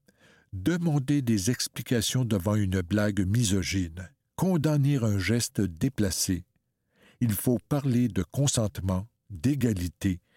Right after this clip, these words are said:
Il faut rouler des yeux devant le mansplaining. Les hommes problématiques n'ont pas besoin d'amis qui les laissent se complaire dans leur violence.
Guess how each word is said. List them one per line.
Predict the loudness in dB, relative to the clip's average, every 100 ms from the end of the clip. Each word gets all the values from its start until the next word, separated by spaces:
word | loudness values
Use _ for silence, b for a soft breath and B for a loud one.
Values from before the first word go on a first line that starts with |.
| b
Il | -2 0
faut | 0 0
rouler | 0 0 2 2 2
des | 2 0 0
yeux | 0
devant | 2 0 0 2
le | 2 0
mansplaining. | 0 0 0 0 -2 -2 0 2 2 0 -2 -6 -12 _ b b b b b b b b b b b
Les | 2 2 2
hommes | 0 0 -2
problématiques | -2 0 0 0 -2 -2 -2 0
n'ont | 0 0
pas | 0 -2
besoin | 0 -2 0 -2
d'amis | 0 0 0 -2 -4
qui | -2
les | 0 0
laissent | 2 0 0
se | -2 -4
complaire | -2 -2 0 2 2 0
dans | -4 -4
leur | 0 0 0
violence. | -2 -2 -2 -4 -6 -6 -6